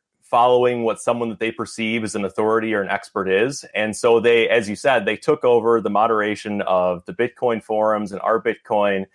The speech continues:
and their main goal, unlike people who actually want to build things or actually want to have, uh, get down to the nuance of what's going on and calmly discuss what's happening, their main goal and their main focus, and also their main expertise,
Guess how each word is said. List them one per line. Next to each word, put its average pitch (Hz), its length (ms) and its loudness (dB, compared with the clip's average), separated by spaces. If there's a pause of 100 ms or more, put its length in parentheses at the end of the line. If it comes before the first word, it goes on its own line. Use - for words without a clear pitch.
(300)
and 104 520 0
their 104 420 2
main 139 340 0
goal, 117 520 2 (320)
unlike 147 480 0
people 139 280 -6
who 117 140 2
actually 113 420 0
want 104 360 -2
to 101 460 -2 (360)
build 117 260 0
things 120 440 0
or 107 340 0
actually 104 360 0
want 101 280 -2
to 98 480 -4 (380)
have, 110 340 0
uh, 92 420 4 (120)
get 123 180 0
down 110 260 0
to 117 80 -10
the 101 120 -6
nuance 107 340 -4
of 101 60 -10
what's 107 160 -4
going 101 200 -2
on 101 200 0
and 98 120 -10
calmly 107 340 -2
discuss 101 680 -2
what's 113 200 -2
happening, 123 440 -2 (280)
their 151 160 4
main 143 300 0
goal 123 160 4
and 117 80 2
their 117 80 0
main 113 180 0
focus, 127 440 -2
and 202 300 0
also 143 340 0
their 117 120 2
main 123 240 0
expertise, 113 840 -4